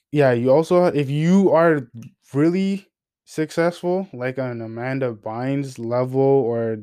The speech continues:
the Jonas Brothers level or Shia LaBeouf level, then you're gonna have, like, the regular news talk about you if you make a mistake. So imagine all that pressure on you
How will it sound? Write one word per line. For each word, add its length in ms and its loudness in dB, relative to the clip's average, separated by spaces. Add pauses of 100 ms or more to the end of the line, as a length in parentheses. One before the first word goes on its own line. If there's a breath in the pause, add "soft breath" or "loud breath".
the 120 -8
Jonas 400 -6
Brothers 400 -4
level 280 -4
or 400 -4
Shia 360 -4
LaBeouf 380 -4
level, 440 -6 (360)
then 180 -4
you're 120 2
gonna 180 4
have, 500 2 (100)
like, 280 -8
the 120 -2
regular 580 -2
news 560 -6 (640)
talk 280 0
about 220 0
you 300 -4 (280)
if 600 2
you 240 -4
make 380 0
a 40 -8
mistake. 760 -6 (640)
So 240 4
imagine 440 4
all 480 -2
that 280 -6
pressure 720 -2 (440)
on 360 2
you 420 0